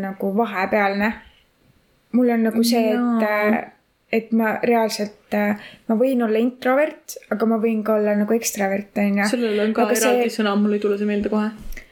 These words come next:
Speaker 1: Aga jaa, nagu igatahes, äh, noh,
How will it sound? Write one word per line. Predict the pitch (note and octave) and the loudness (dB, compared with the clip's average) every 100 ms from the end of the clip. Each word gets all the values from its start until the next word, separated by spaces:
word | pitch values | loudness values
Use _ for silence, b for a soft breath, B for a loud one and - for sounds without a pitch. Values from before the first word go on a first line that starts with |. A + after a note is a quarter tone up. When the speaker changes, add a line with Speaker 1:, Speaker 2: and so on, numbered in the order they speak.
| B - - | B -6 -2
Speaker 1:
Aga | C4 A#3+ | 0 2
jaa, | B3 C4 A3+ | 2 4 2
nagu | A3 G#3+ | 0 0
igatahes, | B3 C4 A#3 A3 A3 G#3+ - A3 | 2 2 0 -2 -2 0 0 0
äh, | G#3+ G#3 G#3 | 0 2 2
noh, | A#3 | 2